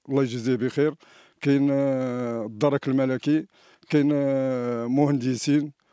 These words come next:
وجاو داروا الزياره ميدانيه لاي دار تيدخلوا ليها وتيديروا الزياره وتيقيدوا داك الشيء اللي كاين، والله يجازي بهم.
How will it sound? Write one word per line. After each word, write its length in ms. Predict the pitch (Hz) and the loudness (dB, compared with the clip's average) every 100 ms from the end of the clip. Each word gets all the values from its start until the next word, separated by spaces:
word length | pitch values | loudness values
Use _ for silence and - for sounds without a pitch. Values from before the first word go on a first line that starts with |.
| _ | _
وجاو 560 | 147 139 120 156 147 143 | -2 2 4 4 2 -2
داروا 240 | 139 139 | -4 -6
الزياره 420 | 120 107 135 135 | -6 -2 0 2
ميدانيه 540 | 131 127 117 127 127 135 | 0 -2 -4 -4 -4 -4
لاي 380 | 135 - 170 147 | -4 2 4 4
دار 180 | 135 | 0
تيدخلوا 480 | 139 131 117 - 123 | 0 -4 -6 -4 -2
ليها 360 | 127 120 127 156 - - - _ | -2 0 0 0 -4 -20 -20 _
وتيديروا 500 | 139 135 147 117 135 | -4 0 2 2 0
الزياره 460 | 123 123 131 131 143 | 0 0 2 2 2
وتيقيدوا 600 | 131 131 127 - 123 120 | 0 -4 -6 -4 -6 -4
داك 140 | 113 | -8
الشيء 200 | - 131 | -8 -6
اللي 140 | 113 123 | -4 -2
كاين، 240 | 151 147 - _ _ _ - | 0 -2 -4 _ _ _ -6
والله 140 | 135 | -2
يجازي 280 | 131 120 113 | 0 -2 -4
بهم. 240 | 107 113 | -6 -8